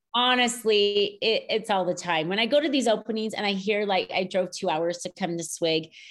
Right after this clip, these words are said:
that is so surreal. I mean, again, we just wanted one store to work, but to have it be forty-five and so much more to come and franchising,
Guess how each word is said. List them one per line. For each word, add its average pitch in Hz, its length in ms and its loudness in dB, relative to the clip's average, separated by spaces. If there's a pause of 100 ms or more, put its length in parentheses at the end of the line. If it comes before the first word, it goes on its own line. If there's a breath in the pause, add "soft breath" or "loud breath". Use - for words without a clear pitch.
(200 loud breath)
that 269 180 4
is 302 160 4
so 214 340 2
surreal. 190 880 0
I 196 80 0
mean, 196 340 -2
again, 196 280 0
we 208 100 0
just 233 220 -8
wanted 180 260 -2
one 151 420 -2
store 220 320 -2
to 220 80 0
work, 220 560 0 (380 loud breath)
but 185 200 2
to 220 160 -4
have 226 300 0
it 196 160 0
be 190 280 -4
forty-five 202 760 2
and 175 220 -2
so - 480 0
much 214 340 -2
more 180 140 0
to 170 60 -2
come 180 400 -2
and 170 160 0
franchising, 190 920 0